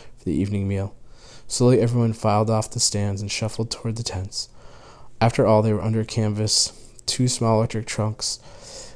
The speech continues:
of the kind used for transporting baggage of railroad platforms began to wend their way through the tents.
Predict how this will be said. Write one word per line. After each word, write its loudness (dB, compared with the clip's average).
of -2
the 2
kind 4
used 2
for -4
transporting 0
baggage 0
of -4
railroad 0
platforms -2
began 0
to 0
wend 2
their 4
way 4
through -2
the 2
tents. -4